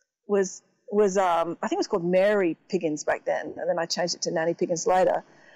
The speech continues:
And I'd had this idea because I've been working on a preschool show, and I'd been very frustrated by the rules on the preschool show. And I was very frustrated 'cause I didn't think they were focusing enough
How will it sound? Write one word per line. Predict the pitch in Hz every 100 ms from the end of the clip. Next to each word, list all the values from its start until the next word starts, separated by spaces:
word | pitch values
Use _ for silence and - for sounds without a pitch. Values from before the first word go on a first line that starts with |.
| - -
And | 196
I'd | 208
had | 214 233
this | 240
idea | 240 208 214 202
because | 202 226
I've | 202
been | 202
working | 214 214 208
on | 196
a | 185
preschool | - - 294 339 - 254 226
show, | - 196 185 165 -
and | 208
I'd | 202
been | 202
very | 190 214
frustrated | - - 202 - 220 202 190
by | 185
the |
rules | 175 202 262 254 208
on | 185
the | 170
preschool | 175 175 - 160
show. | - 156 139 185 _ - - - -
And | 190
I | 196
was | 196 -
very | 269 285
frustrated | 254 226 - 208
'cause | - 202
I | 202
didn't | 202 240 240
think | 254 226
they | 214
were | 208
focusing | 190 - 196 220 - 214
enough | 185 170 170 -